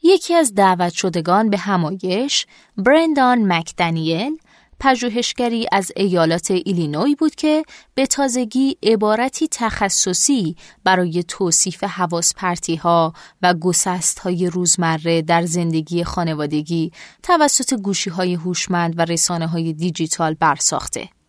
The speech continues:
مزاحمت فناوری. مکدانیل و دیگران در تلاش بودن تا نقشهٔ تأثیرات مزاحمت فناوری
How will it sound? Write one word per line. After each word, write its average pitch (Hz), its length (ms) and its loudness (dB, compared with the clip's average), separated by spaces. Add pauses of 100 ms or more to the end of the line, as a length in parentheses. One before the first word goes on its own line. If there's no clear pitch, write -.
(540)
مزاحمت 170 1040 2 (200)
فناوری. 160 880 2 (960)
مکدانیل 302 840 2
و 196 300 6
دیگران 170 720 2
در 196 180 4
تلاش 220 520 -2
بودن 226 460 0 (320)
تا 349 160 4 (100)
نقشهٔ 226 460 0
تأثیرات 175 920 -2
مزاحمت 175 840 0
فناوری 175 880 0